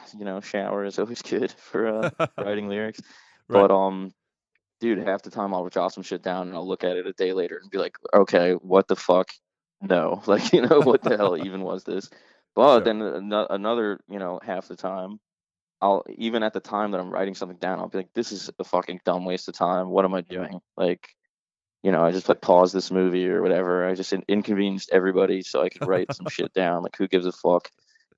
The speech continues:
Speaker 1: And then I'll look
Speaker 2: Right.
Speaker 1: at it, like, a week later and be like, "No, this is fucking good. Like, I'm so happy I, I got this down." And, uh, 'cause it's important to me, you know? I'm
Speaker 2: Right.
Speaker 1: not afraid to say, like, "This shit matters to me."
Speaker 2: Yeah, I would hope so.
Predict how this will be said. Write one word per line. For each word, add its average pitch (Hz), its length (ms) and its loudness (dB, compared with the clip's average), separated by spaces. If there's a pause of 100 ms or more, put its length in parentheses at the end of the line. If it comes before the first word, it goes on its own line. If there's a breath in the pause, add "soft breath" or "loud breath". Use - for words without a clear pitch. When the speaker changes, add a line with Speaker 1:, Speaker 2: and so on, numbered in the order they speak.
(140)
Speaker 1:
And 104 100 6
then 98 100 8
I'll 90 120 4
look 101 140 2
Speaker 2:
Right. - 20 2
Speaker 1:
at 92 100 2
it, 90 260 -2
like, 90 180 -6
a 87 80 -2
week 95 260 -6
later 95 200 -6
and 87 80 -12
be 82 80 -4
like, 87 120 -10
"No, 104 200 2
this 98 120 -4
is 98 100 -10
fucking - 280 -2
good. 90 280 -4
Like, 78 160 -8
I'm 92 100 -8
so 92 320 4
happy - 340 -2
I, - 140 -4 (140)
I 87 160 -4 (260)
got - 220 -4
this - 160 -16
down." - 380 -8 (380)
And, - 260 -6
uh, - 140 -2 (180)
'cause 110 160 6
it's 123 140 4
important 117 400 4
to 90 60 -4
me, 90 120 -2
you 90 60 -4
know? 95 360 -4
I'm 95 100 2
Speaker 2:
Right. - 20 2
Speaker 1:
not 95 160 4
afraid 90 280 0
to 87 60 -4
say, 87 260 0
like, - 260 -6 (840)
"This 92 100 -4
shit 85 220 2
matters 85 400 -6
to 87 60 -14
me." 90 180 -10 (520)
Speaker 2:
Yeah, 131 180 -2 (580)
I 117 120 -2
would 104 140 -4
hope 147 160 -4
so. 69 280 -12